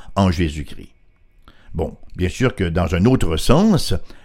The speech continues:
la loi de Dieu, elle est éternelle, hein ? Dieu a un standard moral parfait, et la loi,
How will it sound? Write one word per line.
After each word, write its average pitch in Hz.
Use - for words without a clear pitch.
la 92
loi 95
de 90
Dieu, 101
elle 85
est 92
éternelle, 151
hein ? 202
Dieu 110
a 120
un 95
standard 131
moral 127
parfait, -
et 95
la 82
loi, 110